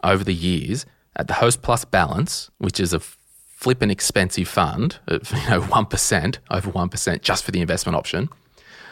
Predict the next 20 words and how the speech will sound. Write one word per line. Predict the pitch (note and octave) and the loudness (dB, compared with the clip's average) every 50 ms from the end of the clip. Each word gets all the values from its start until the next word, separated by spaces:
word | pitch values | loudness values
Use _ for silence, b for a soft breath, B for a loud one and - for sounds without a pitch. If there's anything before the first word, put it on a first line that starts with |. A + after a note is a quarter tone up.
| B B B B | B B B B
against | A2 G2+ G#2+ G#2 F#2+ - - | 0 2 4 2 2 2 -2
the | F#2 | -2
cheapest | - - C#3 D3+ D3+ D3+ - - | 0 2 2 2 2 2 0 2
fund | - F#2+ F2+ F2 | 2 2 2 2
in | D#2+ | 2
Australia, | - - - - D#2 C#2+ B1+ B1 F2+ B2+ F3 - b b b b b b b b b b - | 0 0 2 0 0 0 0 0 0 0 -2 -2 b b b b b b b b b b 2
after | A2 A#2+ C3 C#3 - D#3 | 4 4 4 4 2 -2
fees, | D3 - - C3+ B2+ F#2+ D#2+ E2 E2+ G2+ B2+ - - _ _ _ _ _ - | -4 0 2 4 4 4 4 0 -2 -2 -4 -6 -10 _ _ _ _ _ -6
it's | G#2+ - - - _ - | -4 -4 -4 -4 _ 2
always | A2 A2 A2 G#2+ G#2 G2+ G2+ G2 | 4 6 6 6 6 4 2 2
performed | - - G2 - - F#2+ F#2 E2+ F2 E2+ - - | 0 -4 -6 -2 0 0 0 0 0 -2 -4 0
better. | - D#2+ C#2+ - - - - - _ - | 0 2 2 2 -2 -6 -8 -10 _ -6
Is | A2 F#2+ A2 | -4 0 0
that | A2 - | 0 2
gonna | - B2 A#2+ | 2 2 2
happen | C3 B2+ B2+ - C3 | 2 2 2 2 0
in | C3 B2+ | 0 0
the | A#2+ | 0
future? | - - B2 B2 - D3 D#3+ G3 - b b b b b b b b b - | 0 -2 -2 0 2 2 2 0 -2 b b b b b b b b b -2
Dunno. | G2 F2 E2 D2+ - - | 0 0 0 0 -2 -6